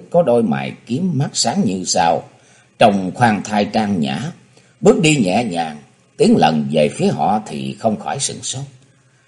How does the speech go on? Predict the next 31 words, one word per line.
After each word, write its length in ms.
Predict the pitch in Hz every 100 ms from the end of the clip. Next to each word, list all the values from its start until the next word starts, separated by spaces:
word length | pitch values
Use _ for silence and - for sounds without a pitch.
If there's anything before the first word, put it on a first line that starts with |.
| _ _ _ _ _ _ -
Người 180 | 85 -
thư 160 | 104
sinh 260 | 98 107 98
đứng 180 | 113 139
tuổi 180 | - 110
ấy 440 | 92 113 117 92 -
tươi 240 | 110 117 110
cười 300 | 80 73 69
nói 200 | 76 123 120
với 80 | 139
họ 260 | 67 78 67
rằng: 140 | - - _ _ _ _ _ _ _ _ _ -
"Nhị 240 | 120 135 127
vị 240 | 120 139
là 340 | 123 101 95
Hắc 240 | 104 202 120
Bạch 140 | 113
Song 240 | - 139 135
Kỳ, 340 | 92 85 85 - -
quy 160 | 117 127
danh 480 | 107 113 113 110 104
bấy 160 | 180
lâu 260 | 131 110 104
rung 260 | 127 117 104
chuyển 240 | 101 131 -
cả 140 | 95 156
vùng 320 | 80 78 76 78
biên 220 | 123 117
thùy 360 | - 78 73 71
phía 140 | 165 175
Tây. 200 | 110